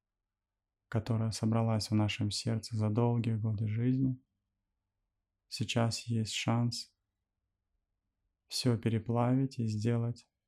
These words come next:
эту энергию нейтральной для того, чтобы дальше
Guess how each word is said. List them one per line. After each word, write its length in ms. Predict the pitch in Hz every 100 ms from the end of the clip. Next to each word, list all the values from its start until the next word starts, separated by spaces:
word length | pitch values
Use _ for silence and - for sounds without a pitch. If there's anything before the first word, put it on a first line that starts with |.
| _ _ _ _ _ _ _ _ _ _ _ _ _ _ _ _
эту 240 | 117 101 110
энергию 680 | 107 113 127 120 120 120 110 -
нейтральной 720 | 113 110 107 107 98 98 98 98 _ -
для 100 | 110
того, 260 | 107 107
чтобы 340 | 110 - 104 101
дальше 560 | 101 120 127 - 131